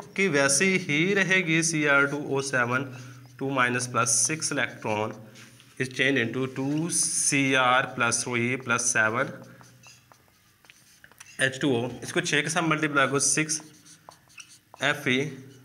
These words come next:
टू प्लस is change into F E three plus six वाला, और छः हमारे पास electron बन जाएंगे।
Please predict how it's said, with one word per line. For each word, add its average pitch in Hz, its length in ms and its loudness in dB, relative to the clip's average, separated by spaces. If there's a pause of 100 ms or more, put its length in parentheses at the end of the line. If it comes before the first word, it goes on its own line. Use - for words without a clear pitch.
(100)
टू 131 160 -4
प्लस 120 340 2 (720)
is 131 260 -8
change 143 300 2
into 120 280 -2 (1300)
F 139 240 0
E 143 120 2
three 139 260 -2
plus 131 380 2 (220)
six - 400 0
वाला, 147 200 2 (760)
और 139 420 -2
छः 165 320 2
हमारे 135 240 2
पास 120 240 0
electron 117 300 -2
बन 117 160 2
जाएंगे। 110 280 0